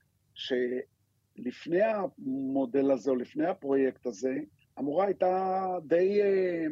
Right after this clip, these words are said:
עלובה מול הילדים. אה, קודם כל, לא היה לה מחשב ללמד. אולי היה פה ושם מחשב בכיתה בתחילת הדרך,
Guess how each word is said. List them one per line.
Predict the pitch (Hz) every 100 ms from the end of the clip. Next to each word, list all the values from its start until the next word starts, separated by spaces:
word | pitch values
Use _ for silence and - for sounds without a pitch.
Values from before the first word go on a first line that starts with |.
| 156
עלובה | 143 143 135 135 208
מול | 190 160 175
הילדים. | 175 160 127 151 196 160 160 - _ _ -
אה, | 127 127 127 127 -
קודם | - 165
כל, | 175 180
לא | 165
היה | 160
לה | 160
מחשב | 151 - 135 127 123 _
ללמד. | 127 131 123 120 120 -
אולי | 180 185 214
היה | 180 165
פה | 147 139
ושם | 143 147 143
מחשב | 131 - 131
בכיתה | 131 - - 143 131 - _ _ _ _ -
בתחילת | 120 - - _ _ _ 127 135 139
הדרך, | 131 120 117 123 151